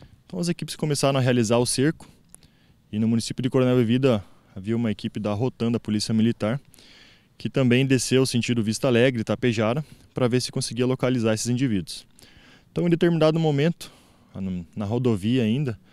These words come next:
eh, eles visualizaram o carro, eh, tentaram dar voz de abordagem e o veículo empreendeu fuga. Então, por alguns quilômetros ali, eles fugiram da equipe da, da Polícia Militar. Quando esse veículo desceu, eh, os dois marginais já desceram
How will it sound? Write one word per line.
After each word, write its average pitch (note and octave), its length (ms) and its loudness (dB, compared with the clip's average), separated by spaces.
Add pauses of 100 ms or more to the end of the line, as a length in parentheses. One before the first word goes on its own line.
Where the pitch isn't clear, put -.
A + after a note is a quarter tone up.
(480)
eh, F#2+ 200 -4
eles G2 160 -4
visualizaram A2+ 580 0
o C#3 40 -4
carro, C#3 360 -4 (800)
eh, G2 300 -2
tentaram B2 480 2
dar A#2 160 2
voz A2 240 0
de G#2+ 80 -2
abordagem C3 680 0 (560)
e A2 100 -2
o G#2+ 60 -2
veículo A2+ 300 0
empreendeu A#2+ 400 0
fuga. D#3 420 0 (920)
Então, F#2+ 160 -6
por G#2+ 100 -2
alguns A2 280 0
quilômetros A2 400 -2
ali, G2+ 100 -2
eles G#2 200 -2
fugiram G#2+ 380 0
da G2+ 120 0
equipe G#2 260 -10
da, F2+ 160 -6 (200)
da G2+ 120 -8
Polícia G2+ 320 -6
Militar. A#2+ 400 -2 (840)
Quando D#3+ 180 4
esse D#3+ 140 0
veículo D#3 360 4
desceu, D#3 520 2 (640)
eh, F#2+ 440 -6 (180)
os G2 160 -12
dois A#2 240 -2
marginais G#2+ 500 -2
já G#2+ 80 -4
desceram G#2 480 -4